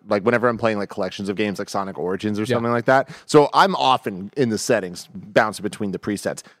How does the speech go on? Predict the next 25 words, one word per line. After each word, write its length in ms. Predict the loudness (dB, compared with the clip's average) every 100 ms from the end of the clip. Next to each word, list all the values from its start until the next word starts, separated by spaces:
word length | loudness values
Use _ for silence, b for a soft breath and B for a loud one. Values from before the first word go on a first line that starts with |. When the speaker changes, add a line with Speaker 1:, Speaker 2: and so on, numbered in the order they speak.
| -2
Speaker 1:
Nintendo, 760 | 2 4 6 8 8 6 2 -6 -4
like, 220 | 0 0
first-party 440 | 0 2 2 2
games, 340 | 2 -2 -2 -6 _ _ _
it 100 | 0
just 200 | 2 -2
feels 260 | -4 -4 -2
right. 220 | -2 0
I've 120 | -2
been 100 | -2
doing 200 | -2 -2
it 80 | -4
forever, 280 | -2 -2 -2
so 140 | -2
Speaker 2:
Sure, 100 | 0
Speaker 1:
I, 40 | 0
Speaker 2:
yeah. 80 | 0
Speaker 1:
I 100 | -2
understand 560 | -4 -10 -8 -8 -4
Speaker 2:
Another 180 | -2 -2
one, 120 | -2
Speaker 1:
inherently. 160 | -2 -4
Speaker 2:
yeah, 40 | -4
it's 120 |
a 40 | -6